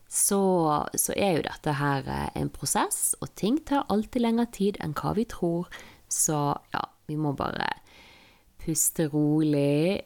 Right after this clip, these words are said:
og, ehm, dypt. Og med beina da godt plantet på jorden, så håper jeg det at vi da kan tre inn i dette ufattelige, transformerende,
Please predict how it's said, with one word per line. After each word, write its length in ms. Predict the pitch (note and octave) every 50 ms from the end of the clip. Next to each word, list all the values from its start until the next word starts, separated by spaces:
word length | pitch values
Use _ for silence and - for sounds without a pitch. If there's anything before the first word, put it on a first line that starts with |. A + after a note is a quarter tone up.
| - D3
og, 640 | C#3+ C#3 C3+ C#3 C3+ C3+ C3 C3 C3 C3 C3 - C3+
ehm, 800 | C3+ C3+ C3 C3 B2+ B2+ B2+ C3 C3 C3 C3 C3 B2+ B2+ B2 - - - -
dypt. 720 | D3+ D3 D3 D3+ D#3+ F3 G3 A3 B3 B3 - - - - - _ _ _ _ - - - - - - - - - - - - - - - - -
Og 80 | E3+
med 220 | E3+ E3+ D#3 D3 -
beina 380 | F#3 F3+ F3 E3+ D#3 C#3+ C#3 C3+
da 300 | C#3+ C#3+ D3 D#3+ F3+ G#3
godt 400 | F#3+ D#3+ - E3+ - - - - -
plantet 540 | - D3 C3+ C3+ C3+ B2+ - - C#3 - -
på 80 | -
jorden, 720 | C#3+ C#3 C#3 C#3 C#3 C3 C3+ B2+ B2+ B2+ C3+ C#3 C#3 D3 - - - -
så 680 | - - - - - D#3 C#3+ C#3 C#3+ C#3 C#3 C#3 D3 - - -
håper 420 | - - - C3+ - - C3+ C3+ C3+
jeg 80 | C3 C3
det 140 | C3 C3 C#3 - - C#3
at 80 | C3+ -
vi 160 | - C3+ C3
da 240 | B2+ C3 B2+ B2+ B2+ C3 -
kan 220 | - - B2+ B2+ -
tre 380 | - - - - D3+ C#3+ C#3+ - -
inn 380 | - C#3+ C#3 C#3 C#3 C#3 C#3 C#3+ - - - - - - - - - - - - _
i 120 | - D3+
dette 400 | D3 D3 - - - - C#3+ C#3+ C#3 C3+ - - _ - - -
ufattelige, 1080 | D#3 D3+ - - - - - E3 - - - - - C#3 C#3 C3 C3 C3 C3 C3 - - - _ _ _ -
transformerende, 1000 | - - D3 C3 - - - C#3 C#3 C#3+ C#3+ C#3+ C#3 C#3+ C3+ C3 B2 B2+ B2 B2+